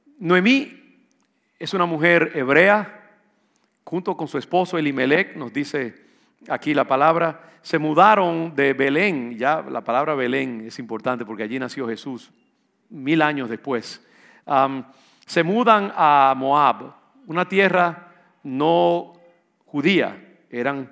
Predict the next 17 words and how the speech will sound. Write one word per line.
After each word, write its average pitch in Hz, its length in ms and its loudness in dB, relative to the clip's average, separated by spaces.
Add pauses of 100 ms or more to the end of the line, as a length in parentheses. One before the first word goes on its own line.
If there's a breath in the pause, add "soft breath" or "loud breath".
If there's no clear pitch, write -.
(420 soft breath)
eh, 113 420 -6
paganos. 123 640 -4 (560 soft breath)
Pero 175 180 0
se 185 120 -2
mudan 208 260 -2
allí 185 240 0
como 160 240 -6
tienen 175 240 -2
tantos 175 340 -2
inmigrantes 143 640 -2
que 139 80 -6
hacer, 123 320 -4
¿no? 143 160 -6
Cuando 117 240 -8
vienen 143 220 -4
las 127 120 -2
pruebas, 147 600 -2